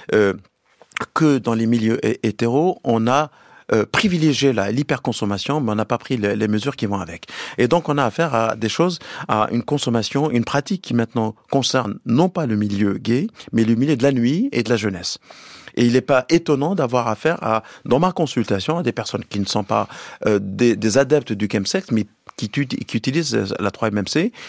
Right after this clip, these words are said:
qui est une, qui est une consommation qui rend très vite addict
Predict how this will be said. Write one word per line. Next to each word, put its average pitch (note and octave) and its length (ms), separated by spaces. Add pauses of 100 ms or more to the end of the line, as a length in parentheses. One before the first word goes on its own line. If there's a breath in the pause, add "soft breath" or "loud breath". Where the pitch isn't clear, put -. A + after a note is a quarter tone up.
(220 loud breath)
qui - 80
est - 140
une, G2+ 280
qui - 140
est - 60
une G#2+ 60
consommation G2+ 520
qui - 140
rend G#2 260
très - 220
vite D#3 260
addict B2 400